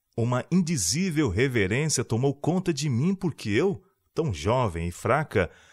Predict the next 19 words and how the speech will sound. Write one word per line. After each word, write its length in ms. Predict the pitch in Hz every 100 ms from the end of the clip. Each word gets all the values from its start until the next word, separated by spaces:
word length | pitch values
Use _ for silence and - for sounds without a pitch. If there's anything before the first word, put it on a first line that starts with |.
| _ _
havia 300 | - 110 147
sido 260 | 135 143 143
escolhida 520 | 147 - 131 117 139
como 240 | - 131 151
instrumento 600 | 156 - 107 92 127 117
pelo 240 | 117 107
qual 380 | - 113 143 143 - -
Deus 380 | 92 117 113
enviaria 640 | - 117 98 110 98 110 107
luz 420 | 95 127 147 -
a 60 | 120
seu 200 | - 135
povo. 500 | - 85 73 73 69 _ _ _ _ _ _ 92
Enquanto 440 | 87 113 113 104
sob 200 | - 113
o 60 | 110
poder 340 | 113 98 104
do 140 | 95 110
Senhor, 500 | - 101 104 131